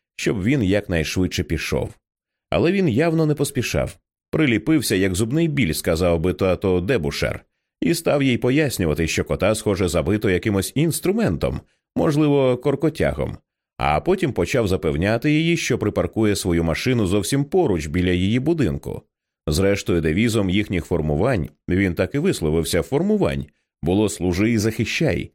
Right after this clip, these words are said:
Він подумки буде тут присутній щохвилини, і вона може почувати себе в цілковитій безпеці. Лізі сказала, що і справді почуває себе в безпеці, настільки добре почуває, що вже думає лягти спати.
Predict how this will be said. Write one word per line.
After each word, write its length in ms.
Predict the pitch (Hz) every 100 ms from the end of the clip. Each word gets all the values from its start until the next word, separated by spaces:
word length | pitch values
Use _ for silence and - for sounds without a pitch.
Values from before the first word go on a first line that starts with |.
| _ _ _ -
Він 240 | 110 196
подумки 440 | 220 208 202 190 151
буде 280 | 139 143
тут 360 | 143 - 170 -
присутній 600 | 139 135 - 147 135 127
щохвилини, 880 | - 127 - 135 147 156 87 76 -
і 140 | 95 90
вона 320 | 90 92 113
може 260 | 104 98
почувати 540 | 95 87 87 90 98 90
себе 280 | 92 80 104
в 60 |
цілковитій 600 | - 92 90 90 95 95
безпеці. 800 | 76 92 - - 151 - 69 - _ _ _ _ _ -
Лізі 280 | 151 220 190
сказала, 480 | - 170 170 170 156
що 160 | - 151
і 80 |
справді 460 | 135 - 185 110 87
почуває 460 | 98 - 98 95 87
себе 240 | 98 92
в 60 | 90
безпеці, 720 | 127 - 180 120 - 69 - _ _ -
настільки 540 | 101 90 - 90 90
добре 300 | 73 110 165
почуває, 580 | 165 110 101 80 78 78
що 220 | - 98
вже 260 | 78 82 95
думає 420 | 82 87 95 90
лягти 280 | 85 - 131
спати. 600 | - 254 214 - 71